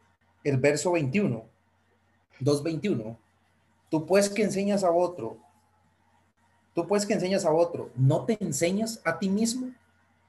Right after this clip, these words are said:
Tú que predicas que no se ha de, de, ha de hurtar,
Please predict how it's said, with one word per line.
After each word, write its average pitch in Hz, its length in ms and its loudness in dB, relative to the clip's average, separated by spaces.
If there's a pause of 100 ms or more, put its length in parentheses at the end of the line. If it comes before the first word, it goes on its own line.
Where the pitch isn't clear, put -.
(1000)
Tú 202 160 0
que 226 120 2
predicas 208 580 0
que 170 100 -4
no 160 140 -2
se 190 140 -6 (100)
ha 185 60 2
de, 180 220 -2
de, 165 460 2
ha 160 140 4
de 175 100 2
hurtar, 143 600 0